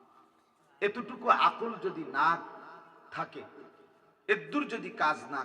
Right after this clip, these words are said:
করে দেমাগে, তো আমি মানুষ কিসের? মানুষ কিসের? এই জন্য আল্লাহ তাআলা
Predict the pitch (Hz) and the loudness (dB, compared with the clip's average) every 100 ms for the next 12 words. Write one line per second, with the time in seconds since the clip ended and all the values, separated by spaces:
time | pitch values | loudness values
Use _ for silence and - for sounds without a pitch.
0 | 123 151 135 131 117 113 120 - - - | -4 -4 -2 -4 -6 -8 -10 -16 -18 -20
1 | - - - - 135 110 139 143 127 147 | -20 -20 -20 -8 -6 -6 -6 -8 -8 -8
2 | - 147 - - - - _ _ _ _ | -10 -16 -18 -20 -20 -20 _ _ _ _
3 | _ _ _ _ _ _ _ _ _ _ | _ _ _ _ _ _ _ _ _ _
4 | _ 127 156 180 - 120 - - - _ | _ -8 -6 -6 -10 -16 -20 -20 -20 _
5 | _ _ _ _ _ 160 190 214 208 196 | _ _ _ _ _ -2 2 4 8 8
6 | 196 190 - 165 156 | 10 6 6 2 2